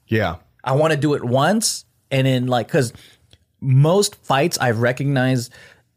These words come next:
Speaker 2: comes with, it, it happens because there's not a clear line of communication. You're not understanding each other. And then I'm like, "What are the things that's holding me back from understanding them?"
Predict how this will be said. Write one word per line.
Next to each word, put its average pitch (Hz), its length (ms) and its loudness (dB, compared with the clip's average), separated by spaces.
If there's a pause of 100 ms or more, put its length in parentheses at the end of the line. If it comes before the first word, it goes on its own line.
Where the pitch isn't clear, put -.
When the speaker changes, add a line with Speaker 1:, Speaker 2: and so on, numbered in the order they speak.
(300)
Speaker 2:
comes 147 380 -2
with, 120 340 0
it, 135 140 0
it 135 120 0
happens 170 520 -2
because 120 680 -2 (340)
there's 135 320 0
not 139 320 0
a 139 60 2
clear 131 440 -2
line 110 280 0
of 104 140 -6
communication. 110 680 -6
You're 107 120 -2
not 110 160 0
understanding 104 640 -2
each - 180 -12
other. - 300 -10 (400)
And 117 100 0
then 123 140 2
I'm 123 120 0
like, 113 300 -2
"What 131 240 2
are 170 100 4
the 143 140 0
things 135 360 -2
that's 117 180 -2
holding 131 340 0
me 120 80 2
back 110 480 -2
from 104 240 -2
understanding 107 640 -2
them?" 92 220 -12